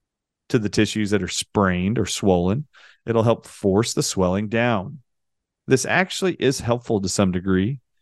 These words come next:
when you have a sprained ankle, sprained injury. There is a process of doing this, though. The body is sending fluid there in the form of blood to start healing the tissue. If you keep forcing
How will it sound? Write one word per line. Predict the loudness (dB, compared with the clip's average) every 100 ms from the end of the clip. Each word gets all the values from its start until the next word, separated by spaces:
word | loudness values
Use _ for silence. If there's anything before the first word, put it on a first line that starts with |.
| _ _ _
when | -4 0
you | 2
have | 0
a | -2
sprained | -2 0 0
ankle, | -2 0 -2
sprained | -2 0 2
injury. | 2 0 -6 -16 _ _ _ _ _ _ _
There | -2 -2
is | 2
a | 2 2
process | -2 -6 -2 -2 2 0 0
of | -2
doing | 0 0
this, | -2 -2
though. | -4 -4 -8 _ _ _
The | -4
body | 0 0 0
is | -2
sending | -4 -4 -2 0 2 0
fluid | -2 -4 0 0 -2
there | -4 -2 -2
in |
the | -4
form | -2 -2
of | 0
blood | 0 0 -2 -8 _ _ _ _ -10
to | -2
start | 2 2 -2
healing | -2 0 0 -2 -4
the | -8
tissue. | 4 4 4 -8 _ -4
If | -2
you | -2
keep | -2 -2 -4 -8
forcing | -18 0 0 2 0 0 0